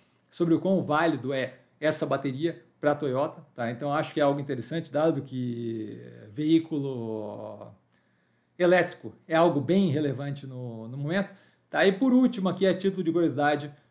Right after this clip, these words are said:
um podcast que eu gosto bastante, que é o Search Engine, falando com uma discussão, basicamente uma discussão <laughs> sobre canibalismo,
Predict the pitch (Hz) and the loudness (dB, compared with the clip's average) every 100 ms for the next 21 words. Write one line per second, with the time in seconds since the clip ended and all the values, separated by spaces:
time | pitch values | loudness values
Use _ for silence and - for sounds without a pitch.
0 | _ 151 156 156 165 151 156 160 156 151 | _ -8 -4 0 2 0 0 0 0 -2
1 | 147 147 131 165 147 147 139 170 - 156 | -2 -2 -4 -4 -4 -6 -2 -4 -2 -2
2 | 165 143 170 - _ _ _ _ - 165 | -2 -4 -6 -10 _ _ _ _ 2 4
3 | 156 165 165 170 160 147 139 143 180 180 | 4 2 2 2 2 2 0 -2 -6 -10
4 | - 247 226 - 196 - 180 165 165 175 | -2 0 0 -2 -4 -2 -2 0 2 2
5 | 170 165 160 165 - - - 135 123 190 | 0 -4 -4 -6 -6 -6 -6 -6 -8 -6
6 | - 127 165 170 165 151 127 113 120 | -2 -2 2 2 2 0 0 -6 -12